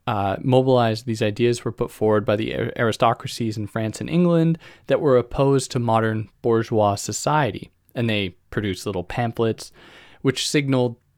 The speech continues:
or it signified for, um, Marx and Engels, a kind of literary battle alone. Like, it wasn't an actual, uh, conflict. It was just a superficial one almost. But these aristocracies essentially co-opted the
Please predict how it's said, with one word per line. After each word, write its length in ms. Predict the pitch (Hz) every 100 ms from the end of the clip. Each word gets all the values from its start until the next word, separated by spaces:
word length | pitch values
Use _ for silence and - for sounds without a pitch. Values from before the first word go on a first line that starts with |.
| _ _ _
or 140 | 127
it 100 | 113
signified 600 | - 131 127 - 110 107
for, 320 | - 110 104
um, 560 | 101 95 98 95 95 - - _
Marx 320 | 135 110 - 107
and 80 |
Engels, 300 | 117 123 113
a 60 | 113
kind 200 | - 117
of 80 | 101
literary 640 | 104 117 147 131 104 101
battle 500 | 101 101 92 85 98 - - _ _ _
alone. 400 | - 107 92 82 113
Like, 140 | 113
it 80 | 120
wasn't 280 | 127 123 110
an 100 | 101
actual, 600 | 98 - - 98 98 - - - _ -
uh, 140 | 85
conflict. 580 | - 127 120 - 85 101
It 40 |
was 160 | 92 -
just 240 | 95 -
a 160 | - 123 - _ 359
superficial 600 | - 101 87 113 107 95
one 120 | 92
almost. 380 | 92 98 113 - _ - - -
But 140 | 147 139
these 180 | 226
aristocracies 960 | 202 165 151 123 135 139 - 120 117 - -
essentially 380 | - 131 135
co-opted 640 | 123 - 156 151 139 139
the 100 | 117